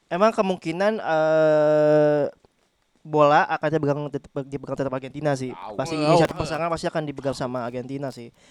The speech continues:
Speaker 1: Ya kalau misalnya mau mengubah taktik playnya juga kata gua agak riskan ya. Yang tetap kembali ke bola-bola apa ya, bola-bola counter aja.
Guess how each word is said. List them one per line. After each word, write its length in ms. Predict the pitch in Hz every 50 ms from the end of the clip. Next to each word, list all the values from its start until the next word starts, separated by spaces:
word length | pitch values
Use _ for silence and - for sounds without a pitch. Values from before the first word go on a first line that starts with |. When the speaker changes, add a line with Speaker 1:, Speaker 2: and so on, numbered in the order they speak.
| _ _ - _ _ -
Speaker 1:
Ya 120 | 156 170
kalau 200 | - 180 175 175
misalnya 280 | 170 175 - 190 170 170
mau 180 | 175 175 175 175
mengubah 640 | 170 170 170 170 170 165 156 156 151 165 160 165
taktik 440 | - - 165 156 _ - - 156 _
playnya 300 | - - 156 151 147 190
juga 180 | 208 202 165 156
kata 260 | - - 139 - 139
gua 240 | 135 139 165 196 196 120
agak 380 | 131 143 143 147 139 131 - _ _ _ - - _ _ _ _ _ _ _ -
riskan 300 | 151 165 - 180 165 156
ya. 160 | 143 127 127 139 156 -
Yang 180 | - 147 147 -
tetap 160 | 196 190 208 -
kembali 340 | - 170 175 175 180 196
ke 240 | 190 - 170 156 156 151
bola-bola 1000 | 147 151 147 147 147 143 143 143 147 143 143 143 139 139 139 139 139 139 131 147
apa 180 | 143 - 135
ya, 80 | 127 131
bola-bola 420 | 135 135 135 135 143 139 147 147 -
counter 280 | - 170 170 - 185 190
aja. 340 | 220 208 156 151 160 180